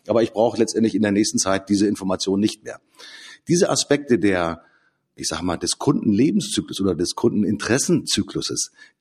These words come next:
die muss man tatsächlich, ich sag mal, ein Stück weit hart erarbeiten. Äh, man kann immer wieder ausprobieren, Stefan, und ich glaube, ausprobieren ist ganz wichtig.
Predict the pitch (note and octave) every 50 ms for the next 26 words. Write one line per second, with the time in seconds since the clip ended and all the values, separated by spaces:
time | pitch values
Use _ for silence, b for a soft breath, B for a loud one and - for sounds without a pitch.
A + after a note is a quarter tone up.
0 | - - - D#3+ D#3+ D3+ C#3+ D3 D3+ C#3 C#3 - G2+ F2 F#2+ G2 - G2 G2 G#2
1 | G2+ G2+ G#2 G2 G2 G2+ - - _ - - - A2+ A2 - G#2 G2+ G2+ F#2+ -
2 | - D2+ D2 D#2+ - - E2 - - - C2 - - A#1 - - - - - -
3 | B B B B B B B B - - F2 D2+ G#2 B2 A#2+ - D3+ E3 E3+ E3+
4 | F3 - D#3+ D#3+ C#3+ D3+ D3+ E3 D#3+ D#3+ D#3+ - - - G#2 A2+ - - - G2+
5 | - - C#2 - - C2+ - - - C#2+ - E2 F2+ - - B2 B2 - - -
6 | - - G#2 G2 G2 - - E2+ G#2+ G#2+ - - - - C3 B2 A#2+ G#2 F#2+ -
7 | - D#2+ D2 C2+ - D#2 F#2 A#2 - - - F3+ F3 E3+ - B